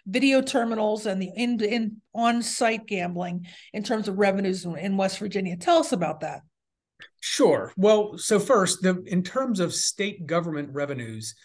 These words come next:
Speaker 2: um, the, the main budgetary impact on that sports betting or gambling in, in general has is that states levy taxes on, uh, on typically, well, sometimes they levy taxes on the handle, that's the total amount bet,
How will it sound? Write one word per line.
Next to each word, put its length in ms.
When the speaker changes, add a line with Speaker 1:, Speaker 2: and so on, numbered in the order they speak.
Speaker 2:
um, 280
the, 380
the 140
main 420
budgetary 560
impact 480
on 280
that 160
sports 360
betting 340
or 300
gambling 400
in, 300
in 160
general 320
has 480
is 320
that 180
states 400
levy 360
taxes 600
on, 480
uh, 260
on 280
typically, 400
well, 360
sometimes 540
they 80
levy 320
taxes 580
on 160
the 100
handle, 380
that's 220
the 80
total 260
amount 300
bet, 240